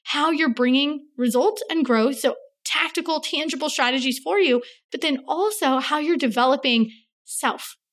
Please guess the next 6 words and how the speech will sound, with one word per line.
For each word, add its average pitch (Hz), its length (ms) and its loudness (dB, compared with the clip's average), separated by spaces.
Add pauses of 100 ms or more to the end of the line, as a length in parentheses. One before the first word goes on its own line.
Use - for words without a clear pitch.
how 262 160 -2
you're 262 160 4
developing 247 840 0
alongside 240 880 2
others. - 480 -12 (160)
So 247 380 -2